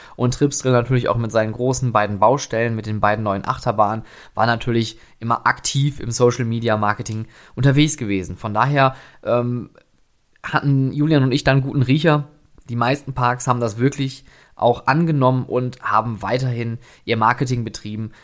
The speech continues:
damit man da erstmal in der Kommunikation bleibt, ganz wichtig,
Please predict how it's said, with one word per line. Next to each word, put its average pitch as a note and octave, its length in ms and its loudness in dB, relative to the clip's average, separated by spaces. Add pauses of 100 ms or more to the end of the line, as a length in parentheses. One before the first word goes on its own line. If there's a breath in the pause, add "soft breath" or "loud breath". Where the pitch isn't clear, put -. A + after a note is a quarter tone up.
(140 soft breath)
damit A2+ 400 -4
man G#2+ 160 -2
da G2+ 300 0 (340 soft breath)
erstmal G#2 420 -4 (340)
in A2+ 80 -10
der A2+ 80 -4
Kommunikation C3 640 0
bleibt, D#3 260 2
ganz A#2 220 -8
wichtig, C3+ 500 -6